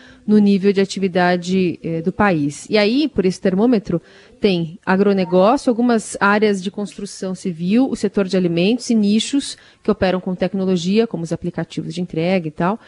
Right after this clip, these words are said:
que convivem hoje com uma demanda acima ou similar à registrada no início do primeiro trimestre, antes, portanto, da adoção das medidas de restrição.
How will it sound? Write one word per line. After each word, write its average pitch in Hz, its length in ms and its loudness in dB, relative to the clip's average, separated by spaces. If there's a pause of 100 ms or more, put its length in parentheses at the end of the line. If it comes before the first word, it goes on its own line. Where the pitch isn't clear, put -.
(180)
que - 100 -8
convivem 226 540 2
hoje 220 180 2
com - 60 -4
uma 214 80 0
demanda 208 340 0
acima 240 360 0
ou 247 40 2
similar 226 520 0
à - 20 -2
registrada 196 720 -2
no 190 300 0
início 185 340 -2
do 185 80 -2
primeiro 175 400 -4
trimestre, 175 680 -4
antes, 190 200 -2
portanto, 180 480 -4
da 170 160 -2
adoção 175 280 -6
das 170 160 -4
medidas 175 400 -4
de 170 60 -4
restrição. 170 640 -6